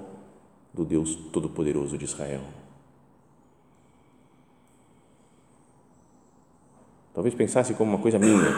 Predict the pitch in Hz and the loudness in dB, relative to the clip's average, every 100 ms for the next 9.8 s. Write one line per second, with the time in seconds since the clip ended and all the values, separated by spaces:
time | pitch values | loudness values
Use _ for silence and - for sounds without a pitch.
0 | - - - - 104 107 107 95 101 113 | -4 -6 -2 4 6 6 4 4 4 2
1 | 104 95 95 101 98 - 87 104 107 95 | 2 0 2 2 0 -4 -6 -4 -2 -2
2 | 90 95 104 - - - - - _ _ | -2 0 -2 -4 -14 -20 -20 -20 _ _
3 | _ _ _ _ _ _ _ _ - - | _ _ _ _ _ _ _ _ -20 -20
4 | _ - - - - _ - - - _ | _ -20 -20 -20 -20 _ -20 -20 -20 _
5 | _ - - - _ _ _ _ _ _ | _ -20 -20 -20 _ _ _ _ _ _
6 | - 85 101 101 92 - - 104 107 - | -10 -2 -2 0 -6 -6 -2 -2 -2 -6
7 | - - - - - - - - - _ | -10 -12 -16 -20 -20 -20 -20 -20 -20 _
8 | _ _ - 87 107 117 98 92 87 87 | _ _ -4 -2 2 2 4 2 0 2
9 | 87 82 85 82 82 82 95 | 0 -2 -8 -6 -4 -2 -2